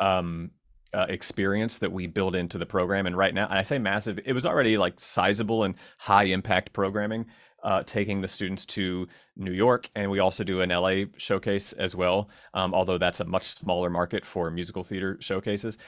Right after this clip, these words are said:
But, um, but the New York one is, is fairly large, and we, it's been expanded over the last couple years to not just be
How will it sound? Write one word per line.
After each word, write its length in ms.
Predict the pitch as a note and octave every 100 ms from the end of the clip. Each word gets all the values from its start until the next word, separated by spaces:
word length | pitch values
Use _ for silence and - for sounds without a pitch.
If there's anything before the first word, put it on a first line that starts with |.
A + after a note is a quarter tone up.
| - -
But, 220 | G2+ F#2 _ _
um, 340 | G2+ F#2 F2 F2+
but 120 | G#2+
the 80 | G2+
New 100 | A#2+
York 240 | A#2 A2
one 120 | A2+ G#2
is, 200 | G2+ -
is 200 | G2 -
fairly 300 | G#2 G2 F#2+
large, 240 | F#2+ F#2+
and 140 | G#2+ G2+
we, 100 | A#2+
it's 140 | G#2
been 320 | - A2 G2+ -
expanded 720 | A2 - G#2 A2 A2 A2 - - - -
over 180 | A2 G2+
the 80 | G2+
last 200 | F#2+ -
couple 200 | G2+ G#2+
years 300 | D3 A#2+ -
to 120 | G#2
not 240 | G2+ A2+
just 180 | - -
be 240 | G#2 F#2+